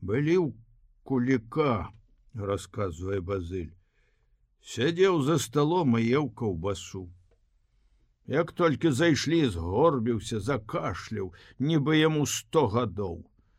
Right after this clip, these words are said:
Бараду адпусціў, шчацінай зарос. Намякнулі, а ён дрыжыць, як асінавы ліст, лезе ў кашалёк і дастае даведку: "Здаў прыёмнік у паліцыю".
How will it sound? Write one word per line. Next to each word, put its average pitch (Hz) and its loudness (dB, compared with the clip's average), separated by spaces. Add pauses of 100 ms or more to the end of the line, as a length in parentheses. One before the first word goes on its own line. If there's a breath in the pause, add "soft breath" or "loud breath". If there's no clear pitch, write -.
(460)
Бараду 185 4 (100)
адпусціў, 113 -4
шчацінай 135 0
зарос. 113 -4 (640)
Намякнулі, 180 -2 (520)
а 247 4
ён 190 2
дрыжыць, 127 2
як 127 0
асінавы 110 0
ліст, 101 -6 (340 loud breath)
лезе 180 8
ў 117 0
кашалёк 135 0
і 113 -4
дастае 135 0
даведку: 131 0 (200 loud breath)
"Здаў 175 2
прыёмнік 156 2
у 147 -2
паліцыю". 113 -4